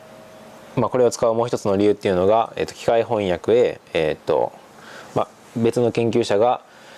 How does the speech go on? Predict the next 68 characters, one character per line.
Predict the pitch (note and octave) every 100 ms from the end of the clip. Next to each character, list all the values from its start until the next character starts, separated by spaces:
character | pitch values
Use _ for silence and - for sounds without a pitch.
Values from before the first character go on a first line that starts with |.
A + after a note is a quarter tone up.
| - -
え | F2
っ |
と、 | -
フ | -
レ | A#2+ A#2
ー |
ズ | G#2+ A2 G#2+ G#2+ G#2 G#2
の | G2+ G2+
カ | F#2+ G2+
バ | G2+
レ |
ッ | F#2+
ジ | - G2+
を | F#2+
上 |
げ | G2
る | F#2+
た | F#2+
め | E2+
に、 | G2 G#2+ - -
ま |
あ、 | G#2
何 | G2+ G#2
ら | G#2
か |
の | G#2
知 | F2+ F#2
識 | - F#2+
を、 | G#2 G#2+ - - -
え | E2
っ |
と、 | - G#2 G2
統 | G2
合 | F#2+
し | -
て | B2+ A#2+ - -
強 | - F#2
化 | F2+
し | -
た | F2
っ | -
て | -
い |
う | F#2
研 | F2+ F2
究 | F2
が | G2+ B2+ - - -
あ | F2
り | F2
ま | E2+
す。 | - - - - - - - - - - - - - - - - - - - - - - - - - - B2
で、 | B2+ G#2
え | G2
っ |
と、 | G2
ま | A2+
ず | A2+ B2 -
ベ | G2
ー | F#2+
ス | -
ラ | G2+ F#2+
イ |
ン | E2+
で | D#2
す。 | - E2+ - - - -
え | F#2
っ | E2+
と、 | - E2+